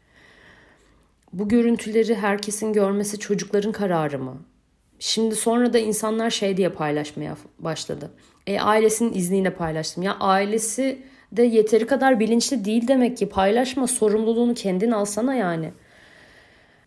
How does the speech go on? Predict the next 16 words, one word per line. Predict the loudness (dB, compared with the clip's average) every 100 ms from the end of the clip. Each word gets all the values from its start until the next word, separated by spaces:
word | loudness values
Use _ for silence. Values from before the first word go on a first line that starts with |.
| _ _ _ _ _ -4
Çocukların | 0 2 4 6 6
desteklenmesini | 4 2 2 0 2 0 0 -2 0
sağlamak | 0 0 2 0 -2
için | -6 -6 -6 -2
onların | 2 2 2 4
bedenlerini, | 4 2 0 0 0 0 0
yüzler-, | 0 0 2 0 0 -6 -20 _ _ _
yüzlerini | -4 -2 2 6 4 4 2
göstermeye | 2 2 -2 -4 -4 -4
gerek | -2 -2 -2 0
var | 0 2
mı? | 0 -4 -8 -16 _ _ _ _ _ _ _ _ _
Çocukların | -2 0 2 2 2 0
ihtiyaçlarını | -4 0 2 2 2 2 2 2
ve |
ço-, | 0 -4